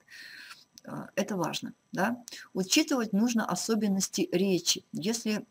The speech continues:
наберитесь терпения, если ребёнок, а, с О В З, ну, имеет трудности с речью, ам, научитесь понимать. Если ребёнок пользуется жестовой речью, ну,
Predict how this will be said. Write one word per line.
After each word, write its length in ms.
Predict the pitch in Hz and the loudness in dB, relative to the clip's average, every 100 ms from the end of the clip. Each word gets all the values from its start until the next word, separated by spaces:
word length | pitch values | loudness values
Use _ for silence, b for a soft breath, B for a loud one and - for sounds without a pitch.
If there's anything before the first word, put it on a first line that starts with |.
| - | -18
наберитесь 680 | - 180 185 185 196 254 247 | -6 0 2 4 2 0 -4
терпения, 600 | - 190 - 196 160 185 | -2 -4 0 0 0 -2
если 280 | 165 196 - | -4 -4 0
ребёнок, 540 | 185 180 208 185 160 - - | 0 0 0 0 -2 -8 -8
а, 140 | 147 | -6
с 160 | - 151 | -6 -6
О 80 | |
В 100 | 151 | -4
З, 280 | 165 170 156 - | -2 -2 -2 -4
ну, 420 | 156 156 156 151 - B B B - | -6 -4 -4 -6 -12 B B B -6
имеет 420 | 170 185 185 156 | 0 2 2 -2
трудности 540 | 175 175 156 156 - 165 | -8 -8 -8 -10 -10 -10
с 140 | - | -4
речью, 540 | 214 277 - 190 - - | -2 -2 -2 -4 -4 -8
ам, 520 | 156 143 127 123 - - _ _ - - _ _ _ - - | -6 -4 -6 -8 -10 -18 _ _ -20 -20 _ _ _ -12 -2
научитесь 600 | 180 180 175 254 254 - | 0 0 0 -2 -4 -4
понимать. 580 | 185 175 170 147 - _ _ _ _ _ _ _ - | -2 0 -2 -6 -12 _ _ _ _ _ _ _ -2
Если 260 | 233 233 240 | -2 0 0
ребёнок 420 | 220 247 247 - | 4 4 4 2
пользуется 500 | 240 208 190 190 185 | 0 2 2 2 0
жестовой 480 | 208 269 - 208 185 | 0 0 -2 -4 -2
речью, 380 | 170 - - 160 | -2 -6 -8 -6
ну, 280 | 190 190 | -6 -6